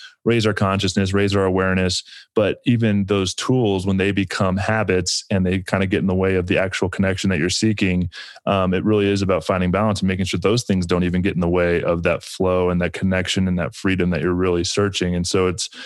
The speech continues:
using the tools, but not attaching to the tools. And it's, you know, comes back to that paradox of finding that balance within it. And I,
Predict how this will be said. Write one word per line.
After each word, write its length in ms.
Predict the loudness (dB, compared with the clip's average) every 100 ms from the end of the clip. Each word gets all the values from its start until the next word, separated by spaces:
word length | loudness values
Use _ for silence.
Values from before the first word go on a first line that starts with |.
| -18 -16 0
using 320 | 2 4 2
the 80 | 0
tools, 540 | 2 2 2 0 -2
but 160 | -2 -2
not 220 | 0 0
attaching 560 | -2 -2 -2 0 -2 0
to 100 | -2
the 100 | -2
tools. 440 | 0 0 0 0
And 100 | -2
it's, 220 | -2 -6
you 140 | -4 -2
know, 100 | 0
comes 220 | -2 0
back 160 | 0 0
to 80 |
that 160 | -2 -2
paradox 520 | 0 0 0 0 -2
of 80 | -4
finding 280 | -2 -2 0
that 120 | 0
balance 360 | 0 0 -2 -2
within 240 | 0 0
it. 60 | 0
And 100 | -2
I, 140 | -4